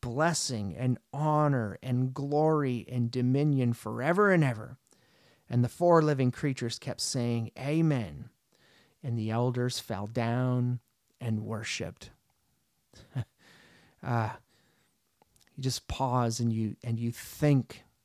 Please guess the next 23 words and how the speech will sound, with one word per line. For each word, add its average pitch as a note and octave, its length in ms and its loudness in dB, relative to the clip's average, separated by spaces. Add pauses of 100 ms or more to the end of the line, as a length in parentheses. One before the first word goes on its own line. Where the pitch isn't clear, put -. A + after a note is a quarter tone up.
(120)
for A#2 360 -4
a A2 60 0
moment. G#2+ 580 -2 (1200)
Uh, B2+ 200 0 (140)
John, A#2+ 720 4 (920)
uh, A#2 420 -4 (260)
chapter C#3+ 340 0
one C3 240 4
tells B2 260 -2
us A2+ 220 -2
that A2+ 220 -6
John B2+ 440 4
was A#2 160 -2
on A#2 180 0
the A2+ 120 0
island A#2 420 2
of G#2+ 180 -8
Patmos. - 720 -6 (1040)
And, C#3+ 320 4 (400)
uh, B2 340 0
the C3 160 2
day B2 600 4 (320)
that C3 480 0